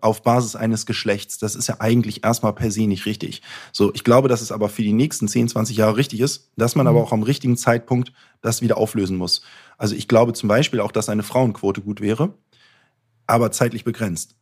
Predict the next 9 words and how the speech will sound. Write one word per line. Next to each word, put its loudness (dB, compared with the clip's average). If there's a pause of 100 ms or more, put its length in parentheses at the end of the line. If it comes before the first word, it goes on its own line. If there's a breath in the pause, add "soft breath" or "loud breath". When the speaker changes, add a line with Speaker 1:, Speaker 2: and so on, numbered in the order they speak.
(120)
Speaker 1:
Ähm, 4
weil 4
man 4
muss 2
sie -8
irgendwann 0
auflösen, -2
weil -2
ansonsten -2